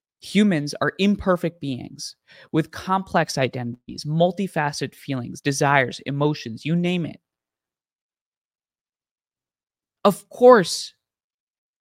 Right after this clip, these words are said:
things are complicated in human nature. And the only reason I bring up the conflicting thoughts concept is because the way we create peace, peace, 'cause I think that's what all of us want.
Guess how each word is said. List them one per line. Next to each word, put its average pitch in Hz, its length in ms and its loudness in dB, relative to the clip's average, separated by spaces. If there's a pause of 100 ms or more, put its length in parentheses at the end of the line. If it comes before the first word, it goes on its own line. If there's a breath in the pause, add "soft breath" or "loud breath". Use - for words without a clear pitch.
(260)
things 190 260 2
are 175 80 0
complicated 151 760 -4
in 131 100 -12
human 127 320 -6
nature. - 460 -12 (760 soft breath)
And 185 180 0
the 175 220 -8
only 233 420 2
reason 170 420 -2
I 139 80 -4
bring 147 340 -4
up 139 240 0 (200)
the 143 80 -6
conflicting 170 760 -6
thoughts 135 400 -6
concept - 560 -12 (460 soft breath)
is 123 160 -12
because - 760 -8 (340)
the 120 100 -4
way 131 480 -2
we 135 140 -8
create 131 500 -6
peace, - 580 -8 (920)
peace, - 520 -6
'cause 139 260 -6
I 143 80 0
think 233 280 -6
that's 196 200 -4
what 175 120 -2
all 170 160 2
of 170 60 -4
us 160 160 -6
want. 160 280 -4